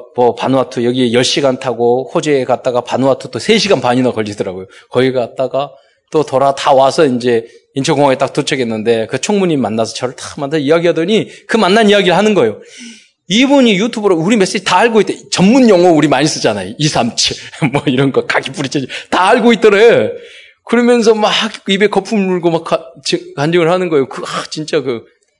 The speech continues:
뭐냐면, 여러분, 구경하는 사람이 되지 마시고, 여러분, 증인이 되시기를 축원드립니다. 그러니까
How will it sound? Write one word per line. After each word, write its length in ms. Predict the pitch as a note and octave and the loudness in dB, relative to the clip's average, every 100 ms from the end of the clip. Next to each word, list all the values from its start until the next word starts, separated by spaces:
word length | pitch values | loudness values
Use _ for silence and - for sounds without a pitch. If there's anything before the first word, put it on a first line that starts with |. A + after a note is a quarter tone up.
| _ _ _ - | _ _ _ -4
뭐냐면, 520 | F#3+ A#3+ A#3+ G#3 F#3+ G#3+ A#3 C3 G2 - _ _ | 2 4 4 4 4 4 4 2 -2 -12 _ _
여러분, 600 | D3 G3+ A3+ G#3 G#3+ D#3+ | -2 0 2 2 2 0
구경하는 580 | - A3 B3 C#4+ C4 A3+ | -2 0 4 4 4 2
사람이 460 | G#3 G#3 G#3 G3 F#3 | 2 4 4 2 2
되지 240 | D#3 D#3+ | 0 2
마시고, 960 | E3+ C#3+ C#3+ C#3+ D#3 G3+ D#3 G2+ - - - _ _ _ _ _ _ | 2 0 0 2 4 6 4 2 -4 -16 -20 _ _ _ _ _ _
여러분, 520 | E3 G#3+ A3 G#3+ A3 G#3+ _ _ _ - | -2 2 2 0 -2 -10 _ _ _ -12
증인이 480 | - A#3+ A#3 G#3+ F#3 | 0 4 6 6 4
되시기를 400 | D#3 - C#3+ B2+ | 2 -2 -2 -2
축원드립니다. 920 | - B2+ G#2+ F#2+ F2 E2 E2+ F2 G#2+ _ - _ _ _ _ _ - | -2 -4 -6 -8 -12 -12 -14 -14 -18 _ -20 _ _ _ _ _ -4
그러니까 540 | - C4 A#3+ - A3 | 2 4 2 2 2